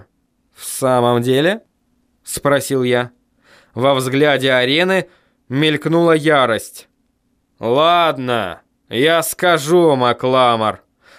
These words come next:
У меня есть партнёр. Каждый из нас готов вложить в это дело многое, но и от тебя кое-что потребуется».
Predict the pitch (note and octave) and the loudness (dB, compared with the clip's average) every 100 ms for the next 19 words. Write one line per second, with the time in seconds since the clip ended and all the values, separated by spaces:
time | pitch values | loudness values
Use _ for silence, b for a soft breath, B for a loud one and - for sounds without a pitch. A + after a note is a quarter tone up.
0 | b b b A#2+ B2+ C#3 C#3+ D#3+ E3+ D#3 | b b b -4 0 0 2 2 2 2
1 | D3 D3+ D3+ - D#3 D3+ - E3 F3+ D#3+ | 2 0 -2 -2 -2 -2 -4 0 2 2
2 | A#2+ - _ _ b b - D3+ D#3 C3+ | 0 -4 _ _ b b -2 2 2 2
3 | D#3+ D#3 C#3+ F3+ E3+ B2+ C#3 D3+ C#3 C3 | 2 2 2 0 0 0 -2 0 -2 -2
4 | B2 D3+ D#3+ C3+ E3+ C#3+ A#2+ C3 B2 A#2+ | 0 2 2 2 0 0 -2 -2 0 -2
5 | A#2+ C#3 D#3 D#3 D#3 E3+ G3 F3+ C#3 C3 | -2 0 2 2 2 2 2 2 0 0
6 | A2+ B B B B B2+ D3+ F3+ G#3 A3+ | -2 B B B B -4 0 2 4 4
7 | A#3+ A#3+ A#3+ - B3+ A3+ G#3+ F#3 F3+ E3+ | 4 0 -4 -4 0 2 4 4 4 2
8 | E3+ E3+ D#3+ - E3+ E3 E3 D#3+ D#3+ D#3+ | 2 2 0 0 0 2 0 2 2 2
9 | D#3 D3+ D3 - D3+ C#3+ | 4 2 2 0 -2 -2